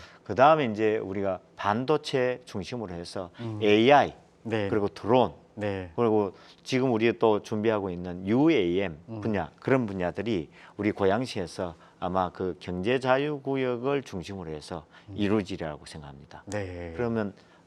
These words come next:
Speaker 1: 말씀드린 내용을 들어보셨겠지만 거의 사 차 산업혁명 분야의, 어, 상당 부분이, 어, 우리 고양시에서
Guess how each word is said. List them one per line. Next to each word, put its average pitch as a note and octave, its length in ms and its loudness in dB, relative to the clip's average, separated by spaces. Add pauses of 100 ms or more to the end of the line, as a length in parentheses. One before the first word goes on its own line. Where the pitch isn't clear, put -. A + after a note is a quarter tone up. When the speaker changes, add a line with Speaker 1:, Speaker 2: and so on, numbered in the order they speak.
(160)
Speaker 1:
말씀드린 A2 600 2
내용을 G#2+ 600 2
들어보셨겠지만 G2+ 1000 -2 (160)
거의 G#2+ 160 -4
사 C3 240 0
차 C3+ 160 -4
산업혁명 B2+ 1120 -2
분야의, F#2 600 -4 (360)
어, F2+ 300 -2
상당 A2+ 400 0
부분이, F2+ 500 -4 (240)
어, F#2 280 0
우리 F#2 200 -2
고양시에서 F2+ 720 -2